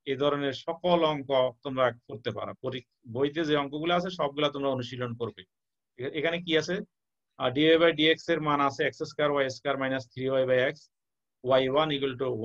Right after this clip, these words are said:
one, ঠিক আছে? এই যে আমাদের এটা, এই ফাংশনটা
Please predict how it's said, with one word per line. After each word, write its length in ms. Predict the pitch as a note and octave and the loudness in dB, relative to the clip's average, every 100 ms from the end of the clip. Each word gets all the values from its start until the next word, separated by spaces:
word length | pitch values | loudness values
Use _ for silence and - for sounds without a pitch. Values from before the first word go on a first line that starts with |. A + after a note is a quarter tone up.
| C3 | 0
one, 100 | F3+ F#3+ _ _ _ _ _ _ _ _ | -2 -8 _ _ _ _ _ _ _ _
ঠিক 100 | D#3 | -4
আছে? 220 | F3+ - G2+ - _ - | -2 -2 -8 -16 _ -2
এই 200 | D#3 D3+ | 0 0
যে 140 | D#3 D3 - _ - | 0 0 -4 _ -14
আমাদের 400 | A#2+ C3 C3 - | -8 -6 -4 -4
এটা, 280 | B2+ A2+ - _ _ _ _ _ - | -4 -6 -8 _ _ _ _ _ -12
এই 100 | C3 | -6
ফাংশনটা 560 | C3+ C#3 - F3 F3+ | -2 -2 -2 -2 0